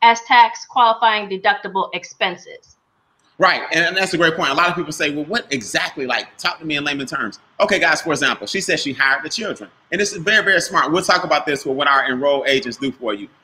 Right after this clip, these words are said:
Speaker 2: But for example, my son is sixteen, Mamie hired her children. And the reason we do that is because instead of just giving them, um, the money to go buy a game or to go buy a uniform, if you pay them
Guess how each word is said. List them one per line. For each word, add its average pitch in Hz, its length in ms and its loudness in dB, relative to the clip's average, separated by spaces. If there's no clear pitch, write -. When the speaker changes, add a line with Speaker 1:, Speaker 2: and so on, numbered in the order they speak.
Speaker 2:
But 156 120 -4
for 185 120 6
example, 165 360 2
my 156 120 2
son 175 280 -2
is 160 100 -4
sixteen, 165 480 -2
Mamie 175 220 2
hired 165 280 2
her 175 140 2
children. 165 440 0
And 151 140 2
the 165 40 2
reason 220 240 2
we 196 120 2
do 220 200 -2
that 180 200 4
is 160 80 -2
because 160 360 0
instead 196 300 2
of 247 100 0
just - 280 0
giving 180 380 4
them, 143 420 0
um, 143 280 4
the 131 100 4
money 180 360 4
to 151 120 0
go 135 220 2
buy 131 240 2
a 117 60 -2
game 123 420 -2
or 117 220 -2
to 147 80 -6
go 180 120 2
buy 180 220 4
a 139 60 -2
uniform, 147 560 -2
if 160 140 2
you 247 160 2
pay 196 300 2
them 170 440 2